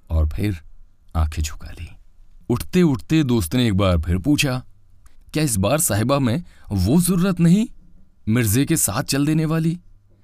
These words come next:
लड़की ने जल्दी से कहा, "ये साहिबा अपने मिर्जे को बाप के कबीलों वालों से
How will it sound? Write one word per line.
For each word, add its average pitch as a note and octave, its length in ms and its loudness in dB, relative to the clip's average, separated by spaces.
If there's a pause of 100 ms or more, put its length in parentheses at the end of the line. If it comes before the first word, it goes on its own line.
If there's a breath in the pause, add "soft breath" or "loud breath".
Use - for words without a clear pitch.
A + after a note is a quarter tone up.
(360)
लड़की C#3+ 360 0
ने F#3 120 4
जल्दी B2+ 380 2
से A#2+ 200 -2
कहा, - 500 -10 (440)
"ये A#2 180 2
साहिबा G2 640 0 (340)
अपने F#2+ 240 -2
मिर्जे F2 420 2
को F2 260 -4 (420)
बाप F2 360 0
के A2 220 -2
कबीलों F2+ 460 0
वालों E2 280 2
से G#2+ 300 -2